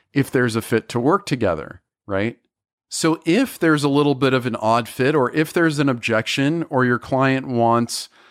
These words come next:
something bigger, or they want something smaller, you can even start to brainstorm new service options based on their feedback right there,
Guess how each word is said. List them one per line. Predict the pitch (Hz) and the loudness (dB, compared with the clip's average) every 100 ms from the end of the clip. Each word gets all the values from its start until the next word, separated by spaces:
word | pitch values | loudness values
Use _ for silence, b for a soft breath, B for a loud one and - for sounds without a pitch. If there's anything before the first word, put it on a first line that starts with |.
| b | b
something | - 143 135 135 113 | -4 -2 0 -2 0
bigger, | 127 117 131 147 156 | 0 2 2 2 2
or | 131 117 | 0 0
they | 117 | 2
want | 117 120 | 2 0
something | - 123 113 107 | -2 -4 -4 -6
smaller, | - 123 110 107 117 131 165 - _ _ _ _ _ | -6 -4 -2 0 0 -2 -4 -10 _ _ _ _ _
you | 143 135 214 | -6 0 0
can | - 226 | 2 -2
even | 180 170 190 190 175 | 0 -2 -2 0 -2
start | - - 151 160 - | -4 -2 0 0 0
to | 160 | -6
brainstorm | 123 127 143 196 185 - 131 123 117 117 | -2 2 2 2 -2 -2 0 0 0 0
new | 135 156 | 2 2
service | 151 - 147 147 143 - | 0 0 0 0 -4 -4
options | 123 135 147 - 117 107 107 - b b b 120 | 0 0 0 -4 -4 -4 -8 -12 b b b -2
based | 135 185 - 175 | 0 0 0 0
on | 165 | 2
their | 139 | 0
feedback | - 156 165 143 120 113 113 | -2 -4 -4 0 0 0 -2
right | 117 127 131 | 0 0 0
there, | 147 127 120 | 2 2 2